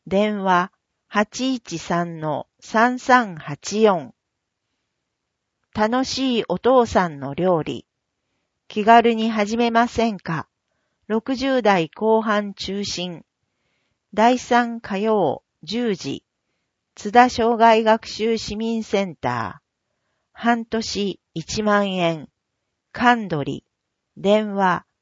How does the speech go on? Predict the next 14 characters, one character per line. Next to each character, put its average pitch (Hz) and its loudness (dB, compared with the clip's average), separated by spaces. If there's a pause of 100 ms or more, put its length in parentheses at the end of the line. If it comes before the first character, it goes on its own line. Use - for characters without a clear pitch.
(120)
八 - -2
六 247 2
六 175 -2
の 151 0 (180)
二 233 -2
五 226 4
九 196 -2
一。 - -6 (1300)
北 262 0
河 262 8
内 165 -2
交 226 2
流 226 -2
会。 139 -8